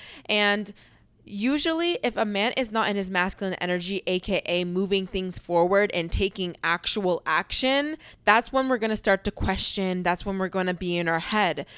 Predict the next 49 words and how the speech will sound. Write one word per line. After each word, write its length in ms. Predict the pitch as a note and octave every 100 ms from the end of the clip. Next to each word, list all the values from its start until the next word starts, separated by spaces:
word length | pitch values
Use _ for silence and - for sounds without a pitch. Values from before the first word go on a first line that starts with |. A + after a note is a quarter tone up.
| - C4+
And 160 | G#3
if 160 | A3+ G#3+
you're 200 | A3 C4
in 120 | C4+
your 140 | C4 A#3
head 240 | A#3 A3+
and 80 | A3
you're 100 | G#3+
questioning, 420 | A3 G#3 G#3+ G#3+
most 200 | G3+ G3+
likely 260 | G3+ G3 G3+
he's 220 | G3+ F3+
not 160 | E3
in 80 | F3
his 100 | G3
masculine 400 | F#3+ G3 A3 A3+
energy 280 | G3 F3+ F#3
and 80 | F3+
he's 100 | F3+
not 240 | F3 C#3+
moving 380 | F3+ F3+ F3 F3
things 180 | F#3+ F#3+
forward. 380 | C#4 C#4 C#3+ - - -
So 380 | - G3 F3+ E3+
he 260 | F#3 G3 F3+
most 320 | F3 G3+ F#3+
likely 340 | G3+ F3+ D#3+
is 140 | F3+ D#3+
wasting 320 | E3+ F3+ F3
your 80 | F3
time. 460 | C4+ D4 G2+ F3+ - _ _
Another 340 | B3 B3 C4+ E4+
good 240 | D4+ D4+ -
indicator, 680 | A3 A3 G#3+ G#3+ G3 F#3+ F#3+
and 180 | G3 G#3
now 200 | A3 A3
this 260 | G3+ C4 E4
is 160 | D4+
not 320 | B3+ A#3 A#3
necessarily 560 | G#3+ G#3+ - G#3+ G#3 G#3
to 140 | F#3
say 240 | - G3+ F#3
that 100 | F3
he 380 | - F#3+ F#3 F3
is 220 | E3+ -
intentionally 600 | F#3 - F3+ F3+ F#3 F3
wasting 380 | E3 E3+ - F3
your 120 | E3
time, 520 | - E3 D#3 G#3+ C#4